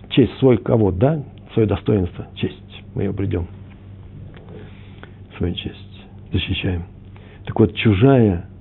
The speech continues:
чужой кого, чужая честь стоит перед каждым из нас беззащитная. Так легко её обидеть, любого человека. Обидеть и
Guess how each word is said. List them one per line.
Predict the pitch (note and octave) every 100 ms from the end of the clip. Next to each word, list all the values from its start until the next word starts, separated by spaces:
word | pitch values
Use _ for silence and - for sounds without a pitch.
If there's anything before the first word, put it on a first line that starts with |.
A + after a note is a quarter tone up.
| - - - -
чужой | - G2+ C3+
кого, | C#3 G#2 G2
чужая | G2 - G2 F#2
честь | E2+ - - - - - - -
стоит | - A2+ G#2 -
перед | G#2 F#2+
каждым | G#2 F#2+ F#2
из | F2+
нас | G#2+ - - - - - - -
беззащитная. | G2 F#2+ F2+ F2 E2+ - - - D3 - A#2 A#2 - - - - - - - - - - -
Так | E3+ E3+
легко | G#2 -
её | G2 F#2
обидеть, | F2+ D3 D3 E2 - - - -
любого | C3 C#3 G#2
человека. | - A2+ G2 G2+ - - G2+ - G2
Обидеть | F#2+ G#2 G#2+ A2+ F#2+ -
и | G2